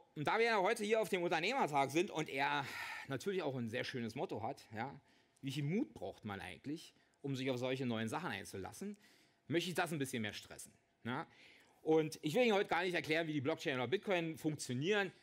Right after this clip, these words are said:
Die Hausaufgaben muss schon jeder selber machen. Dafür gibt's jetzt inzwischen genügend, äh, Beiträge, Videos und so weiter und so fort. Und Sie haben sicherlich ja alle schon ein paar Mal gehört. Ein Rat kann ich Ihnen nur geben, hören Sie nicht auf das, was in den Zeitungen steht. Ja, da steht wirklich nur Quatsch.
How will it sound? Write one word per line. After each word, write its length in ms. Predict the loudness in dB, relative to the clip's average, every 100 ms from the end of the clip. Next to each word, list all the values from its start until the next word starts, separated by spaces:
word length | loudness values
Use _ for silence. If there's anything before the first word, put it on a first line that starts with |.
| -20 _ -4
Die 140 | 0
Hausaufgaben 640 | 2 0 -2 -2 2 4
muss 140 | 2 0
schon 220 | 0 4
jeder 220 | 4 4
selber 300 | 2 2 2
machen. 280 | -2 -4 -4
Dafür 200 | -2 0
gibt's 200 | 0 0
jetzt 160 | -4
inzwischen 360 | -4 -6 -6 -2
genügend, 760 | 0 2 2 4 4 4 -2 -2
äh, 340 | 0 2 0 -2 -20 -20 -20 _ _ _ _ -2
Beiträge, 560 | 0 0 0 0 0
Videos 360 | 0 0 0 0
und 200 | 0 2
so 60 | 2
weiter 220 | 0 0
und 100 | -6
so 80 | -4
fort. 280 | 2 2
Und 80 | 0
Sie 100 | -2
haben 120 | -4
sicherlich 340 | -4 -2 0 0
ja 100 | -2
alle 160 | -4
schon 140 | -6 -10
ein 40 |
paar 160 | -10 -6
Mal 120 | -4
gehört. 340 | 0 2 2 -2 -20 _ _ -4
Ein 200 | -2 0
Rat 200 | 2 2
kann 100 | 2
ich 80 | 2
Ihnen 100 | 2
nur 80 | 4
geben, 240 | 4 4
hören 160 | -2 -2
Sie 100 | 0
nicht 200 | 2 2
auf 120 | 2
das, 180 | 0 -2
was 140 | -2
in 80 | 0
den 120 | 0
Zeitungen 320 | 2 0 0 -6
steht. 240 | -12 -12
Ja, 140 | -6
da 120 | -4 -2
steht 240 | -2 0
wirklich 360 | 0 2 -2 -4
nur 180 | -10
Quatsch. 360 | -10 -14 -12 -16